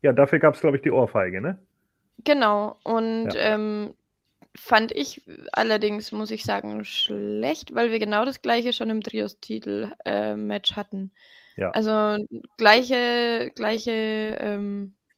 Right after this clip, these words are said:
Speaker 1: Ja, das
Speaker 2: Situation
Speaker 1: Outcome,
Speaker 2: im
Speaker 1: das
Speaker 2: Prinzip.
Speaker 1: Outca-,
Speaker 2: Ja.
Speaker 1: das Outcome war ein anderes in dem Fall, ja,
Speaker 2: Ja,
Speaker 1: das
Speaker 2: war ein
Speaker 1: stimmt.
Speaker 2: anderes, aber auch, ja, den, also der eine sagt, "Sei böse", der andere sagt, "Nein",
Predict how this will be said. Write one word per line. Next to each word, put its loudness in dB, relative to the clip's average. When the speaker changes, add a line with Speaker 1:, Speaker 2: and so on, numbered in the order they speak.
Speaker 1:
Ja, 10
das 8
Speaker 2:
Situation 8
Speaker 1:
Outcome, 10
Speaker 2:
im -2
Speaker 1:
das -4
Speaker 2:
Prinzip. 4
Speaker 1:
Outca-, 8
Speaker 2:
Ja. 0
Speaker 1:
das 0
Outcome 2
war -4
ein -6
anderes -8
in -12
dem -10
Fall, -8
ja, -8
Speaker 2:
Ja, 6
Speaker 1:
das 6
Speaker 2:
war 8
ein 4
Speaker 1:
stimmt. 2
Speaker 2:
anderes, 0
aber 8
auch, 4
ja, 6
den, -4
also -6
der 2
eine 0
sagt, 0
"Sei 0
böse", -4
der -2
andere -6
sagt, -4
"Nein", 2